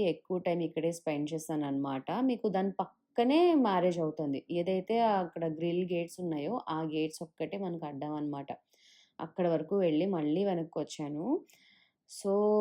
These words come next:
ఆహ్, ఇది మొత్తం శిల్పారామం అయితే ఇదేనండి. And దీని తర్వాత మనకి లోపలికెళ్తే యూజువల్‌గా ట్రైబ్‌కి సంబంధించిన ఉంటాయి కదండీ. ఆహ్, అంటే మ్యూజియం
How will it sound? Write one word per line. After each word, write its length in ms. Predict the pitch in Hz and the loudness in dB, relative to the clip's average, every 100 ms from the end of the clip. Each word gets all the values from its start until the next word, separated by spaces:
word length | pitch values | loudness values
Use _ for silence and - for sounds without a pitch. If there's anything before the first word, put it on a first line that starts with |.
| 208 190 - | 4 4 2
ఆహ్, 460 | 165 165 156 147 139 - | 0 0 0 -2 -4 -4
ఇది 220 | 170 165 165 - - | -2 0 0 -2 -6
మొత్తం 340 | 165 160 196 202 190 175 156 156 - - | -4 -2 0 0 0 0 0 -2 -10 -20
శిల్పారామం 600 | - 190 165 175 175 170 | -8 -4 0 0 0 0
అయితే 220 | 156 156 180 | 0 0 -2
ఇదేనండి. 640 | 151 160 156 135 135 170 277 - | 0 0 -2 -2 -2 -2 -2 0
And 200 | 202 208 | 0 2
దీని 260 | 190 202 202 | 2 0 0
తర్వాత 520 | 185 160 156 151 208 254 302 262 208 - _ _ | 0 2 2 0 0 0 2 0 -2 -12 _ _
మనకి 360 | 180 185 180 180 165 156 | -2 -2 0 0 2 2
లోపలికెళ్తే 760 | 165 170 202 196 196 175 196 226 220 | 2 2 2 2 0 -2 0 2 2
యూజువల్‌గా 680 | 180 175 170 190 185 180 208 214 175 127 | 2 0 0 -2 0 0 2 4 2 0
ట్రైబ్‌కి 600 | - 185 170 170 170 185 185 | 0 0 2 0 -4 -2 -2
సంబంధించిన 760 | 175 165 160 160 156 156 - 165 160 | -2 -2 0 2 2 0 -2 -2 0
ఉంటాయి 320 | 151 147 151 147 | -2 0 -2 -2
కదండీ. 420 | 135 135 135 135 - | -4 -4 -2 -4 -6
ఆహ్, 220 | 135 135 135 | -6 -6 -4
అంటే 280 | 139 160 165 151 - _ - _ _ | -2 0 2 2 -2 _ -20 _ _
మ్యూజియం 420 | 190 196 170 175 | 2 2 2 2